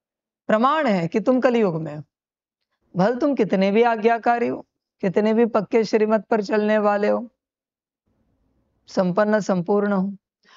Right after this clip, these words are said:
पर कमियां है इसीलिए तो तुम कलयुग में हो।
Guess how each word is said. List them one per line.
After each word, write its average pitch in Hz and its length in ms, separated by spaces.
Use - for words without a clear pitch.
पर 254 200
कमियां 262 540
है 262 80
इसीलिए 262 400
तो 269 160
तुम 262 240
कलयुग 254 420
में 180 160
हो। 165 200